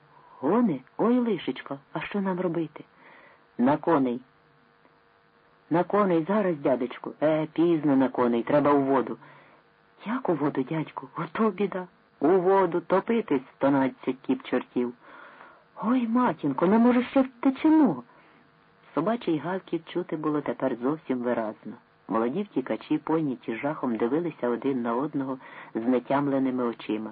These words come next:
Вони пізнали здаля голоси гончаків князя Острозького.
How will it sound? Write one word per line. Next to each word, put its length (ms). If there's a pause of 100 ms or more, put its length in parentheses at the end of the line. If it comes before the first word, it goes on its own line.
(120)
Вони 320
пізнали 600
здаля 320
голоси 520 (440)
гончаків 580
князя 420
Острозького. 800